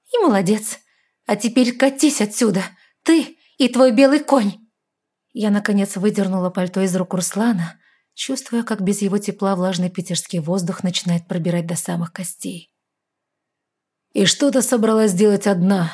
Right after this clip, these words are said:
ночью на парковке?" Он нетерпеливо склонил голову, изучая то, как я неуверенно переступаю каблучками на ровном месте.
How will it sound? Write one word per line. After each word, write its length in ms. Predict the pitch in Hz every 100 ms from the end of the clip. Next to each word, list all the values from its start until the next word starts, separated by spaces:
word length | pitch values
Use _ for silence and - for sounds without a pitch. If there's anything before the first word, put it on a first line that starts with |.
| -
ночью 400 | 190 196 170 190
на 100 | 185
парковке?" 720 | 185 185 180 170 - 220 160 _ _ _ _ _ _ _ _ _ _
Он 160 | - 269
нетерпеливо 560 | 269 269 - 202 208 233
склонил 420 | - 208 214 240
голову, 500 | 196 180 165 190 208
изучая 480 | 196 180 190 208 185
то, 220 | 185 220
как 240 | 226 190 196
я 60 |
неуверенно 460 | 180 175 180 196 180
переступаю 560 | 185 175 - - 185
каблучками 580 | 185 175 175 170 - 196
на 120 | 175
ровном 320 | 170 175 180 180
месте. 460 | 170 151 - 175